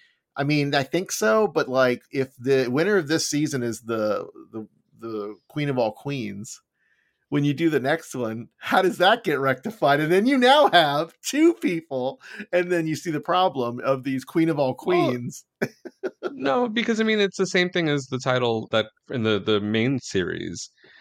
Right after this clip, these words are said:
Speaker 2: You know, when you started the show, it was the,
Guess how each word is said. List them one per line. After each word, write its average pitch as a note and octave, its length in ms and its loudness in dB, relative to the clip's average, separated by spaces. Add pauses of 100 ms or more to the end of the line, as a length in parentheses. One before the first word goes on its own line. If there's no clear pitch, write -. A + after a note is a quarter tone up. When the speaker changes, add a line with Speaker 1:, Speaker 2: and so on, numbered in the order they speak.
(160)
Speaker 2:
You A2 140 0
know, G2+ 260 2
when G2+ 240 0
you G#2 140 -2
started A2+ 400 -2
the G2 80 -4
show, D3+ 340 2
it - 140 -4
was G2 480 -4
the, G2 360 0